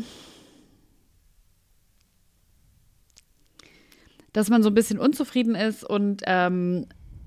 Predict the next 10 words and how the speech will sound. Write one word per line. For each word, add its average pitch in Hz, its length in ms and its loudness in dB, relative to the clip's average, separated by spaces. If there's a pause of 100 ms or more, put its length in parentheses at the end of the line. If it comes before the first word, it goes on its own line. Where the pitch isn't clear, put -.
(440)
einfach 202 500 -2
noch 190 260 -2
nicht 220 200 2
so 208 80 -6
richtig 202 380 -8
weiß, 185 580 0 (640)
was 180 160 2
der 175 160 0
Plan 175 400 -2
ist. 156 300 -12